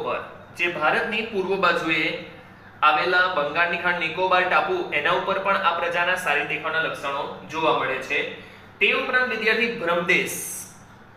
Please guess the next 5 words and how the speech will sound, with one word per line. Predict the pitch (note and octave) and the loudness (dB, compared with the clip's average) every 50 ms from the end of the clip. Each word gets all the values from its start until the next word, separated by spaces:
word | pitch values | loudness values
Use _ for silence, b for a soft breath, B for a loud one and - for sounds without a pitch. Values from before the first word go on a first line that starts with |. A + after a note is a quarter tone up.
| - - - - - - - - - - - - - - - - - - - - - - - - - - - - - - - - - - - - - - - - - - - - - - - - - - - - - - - - - - - - - - - - - - | -20 -20 -20 -20 -20 -20 -20 -20 -20 -20 -20 -20 -20 -20 -20 -20 -20 -20 -20 -20 -20 -20 -20 -20 -20 -20 -20 -20 -20 -20 -20 -20 -20 -20 -20 -20 -20 -20 -20 -20 -20 -20 -20 -20 -20 -20 -20 -20 -20 -20 -20 -20 -20 -20 -20 -20 -20 -20 -20 -20 -20 -20 -20 -20 -18 -8
બ્રહ્મદેશ | - D3+ F3+ G3+ A3 G#3 - D#3 D3+ D3+ F3 - - - - - - - - - - - - - - - - - - - F3+ | 0 2 2 2 2 0 -2 -2 0 0 -2 -2 -4 -8 -12 -14 -18 -20 -20 -20 -20 -20 -20 -20 -20 -20 -20 -20 -12 -4 -4
એટલે, | F#3 F#3+ - A3+ A#3 | -4 -2 2 2 2
વિદ્યાર્થી, | A#3 A#3 A3 G#3 G#3 G#3 G#3+ G#3+ A3+ A3+ A3 - - - - | 2 2 2 2 2 2 2 0 -2 -4 -4 -6 -8 -2 2
હાલનું | E3 E3 F3 F3 - G3 G3 G3+ G3+ G#3 G#3 G#3+ A3 - - - - - - - - - - - - - - - - - - - - - - D3+ | 2 2 4 4 0 0 0 0 -2 -2 -4 -4 -6 -8 -10 -14 -18 -20 -20 -20 -20 -20 -20 -20 -20 -20 -20 -20 -20 -20 -20 -20 -20 -20 -20 -18
મ્યાનમાર. | C#3 C#3+ C#3+ D3+ D#3 D#3 D#3 D#3 D#3 D3 - B2+ A#2+ G#2 - | -14 -4 0 2 4 4 2 2 0 -4 -4 -4 -4 -4 -6